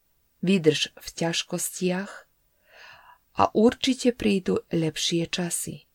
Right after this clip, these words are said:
keď to budeš najmenej čakať. Prežívaj každé svoje obdobie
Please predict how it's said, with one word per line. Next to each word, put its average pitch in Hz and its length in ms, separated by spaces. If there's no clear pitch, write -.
keď 170 140
to 185 140
budeš 165 340
najmenej 170 640
čakať. - 720
Prežívaj 170 580
každé 156 480
svoje 151 480
obdobie 156 800